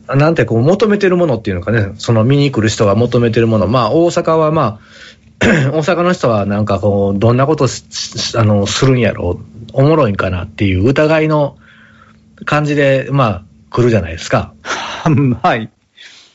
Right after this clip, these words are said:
Speaker 1: まあ、大阪の人に対して失礼かもしれんけど、まあ、自分も大阪人なんでね。
Speaker 2: うん。
Speaker 1: なんかその、純粋に楽しみに行こうっていう感じの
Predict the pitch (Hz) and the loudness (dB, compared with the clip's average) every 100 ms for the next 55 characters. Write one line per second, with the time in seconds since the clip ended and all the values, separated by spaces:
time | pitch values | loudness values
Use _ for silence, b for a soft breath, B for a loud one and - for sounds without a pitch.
0 | B B B - - 147 120 160 165 151 | B B B -20 -4 0 2 2 2 0
1 | 277 151 123 113 107 - 120 107 90 107 | 0 -2 -2 -4 -4 -4 -4 -2 -6 -8
2 | 92 92 110 117 123 123 160 139 107 107 | -8 -4 -2 0 0 0 0 0 0 2
3 | 107 98 80 80 110 214 B B B 156 | 0 -2 -6 -4 -2 -2 B B B 0
4 | 151 135 127 - 127 117 123 120 113 - | 0 0 -4 -6 -2 0 2 2 0 -6
5 | - - - - _ 147 180 240 233 226 | -16 -20 -20 -20 _ 0 2 2 2 0
6 | 240 240 226 226 240 214 233 226 226 208 | 0 -2 -2 -2 -2 -2 -2 -2 -2 -4
7 | 190 202 208 208 208 190 185 117 104 104 | -2 0 2 2 0 -2 -2 -2 0 0
8 | 143 143 139 143 139 135 127 | 0 0 0 0 2 2 0